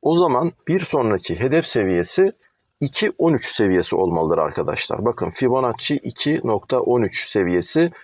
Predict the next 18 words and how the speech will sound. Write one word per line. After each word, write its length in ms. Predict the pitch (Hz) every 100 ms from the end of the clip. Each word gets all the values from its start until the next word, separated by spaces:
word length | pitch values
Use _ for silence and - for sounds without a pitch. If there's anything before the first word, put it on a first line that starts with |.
| - _
bir 140 | 135 156
sonraki 520 | - 110 101 95 139
hedef 260 | 120 120 -
seviyesi 460 | 95 82 82 -
olmalıdır. 600 | 90 90 85 85 147 - - - _ _
Ve 360 | - 139 180 110
böyle 260 | 143 196 175
bir 200 | 123 104
durumda 420 | 120 117 139 120
da 200 | 113 165 - _ _ _ _
stop 440 | - - 180 196 -
emrinin 560 | 131 117 110 98 120 - -
şurada 440 | - 165 190 151
görmüş 440 | 113 120 135 131
olduğunuz 500 | 107 110 98 104 117
sonradan 600 | - - 147 170 135 107 95
oluşmuş 500 | 107 104 139 127 -
olan 420 | 95 85 92